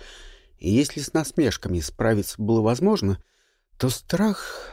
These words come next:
что за свою выходку Николь лишится шанса представить Бушару проект, вызвал паралич.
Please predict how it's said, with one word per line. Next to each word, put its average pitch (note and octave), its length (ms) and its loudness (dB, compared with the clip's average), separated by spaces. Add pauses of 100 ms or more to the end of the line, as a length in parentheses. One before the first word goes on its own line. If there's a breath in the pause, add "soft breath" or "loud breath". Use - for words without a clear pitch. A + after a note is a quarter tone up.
(140)
что - 300 -10
за C3+ 140 -4
свою C#3+ 340 2
выходку - 540 -4
Николь A2+ 380 0
лишится G2+ 680 -4
шанса G#2 540 -4
представить - 640 -6
Бушару D#2+ 520 -8 (120)
проект, F#2+ 580 -4 (720 loud breath)
вызвал A#2 640 -2 (100)
паралич. G#2+ 800 -6